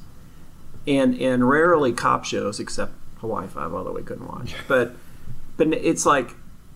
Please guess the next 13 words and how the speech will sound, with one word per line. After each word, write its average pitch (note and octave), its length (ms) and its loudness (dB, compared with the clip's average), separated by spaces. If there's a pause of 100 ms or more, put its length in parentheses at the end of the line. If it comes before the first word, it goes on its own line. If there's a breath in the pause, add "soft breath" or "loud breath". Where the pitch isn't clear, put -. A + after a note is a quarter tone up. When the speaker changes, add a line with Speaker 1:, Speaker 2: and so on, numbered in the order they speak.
(260)
Speaker 1:
yeah, C#3 260 2
Bonanza D3+ 640 2
and B2 200 2
Gunsmoke B2 480 0
were B2 120 -4
just B2 240 -4
not B2 280 4
our, A#2 380 -4
Westerns C3 600 0
were A#2 140 -4
not A2+ 220 -6
our - 140 -10
thing. - 340 -14